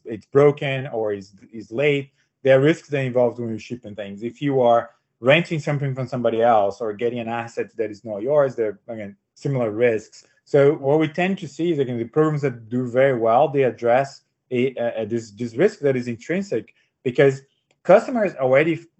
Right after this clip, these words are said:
facing that risk, right? And as risk managers, is, it's kinda our job to understand that those risks are, are there and trying to mitigate or control them a-,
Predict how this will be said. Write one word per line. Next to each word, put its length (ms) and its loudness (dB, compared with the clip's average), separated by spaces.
facing 460 -2
that 180 2
risk, 320 -6
right? 180 0
And 140 -4
as 200 -10
risk 280 -8
managers, 640 -4
is, 280 -10
it's 120 -10
kinda 400 0
our 320 2
job 420 2
to 340 -4
understand 600 -2
that 100 -4
those 300 -4
risks 440 -10
are, 280 -6
are 240 -2
there 320 -2
and 120 -6
trying 260 -4
to 120 -14
mitigate 540 -6
or 140 -4
control 460 -6
them 320 -6
a-, 160 -12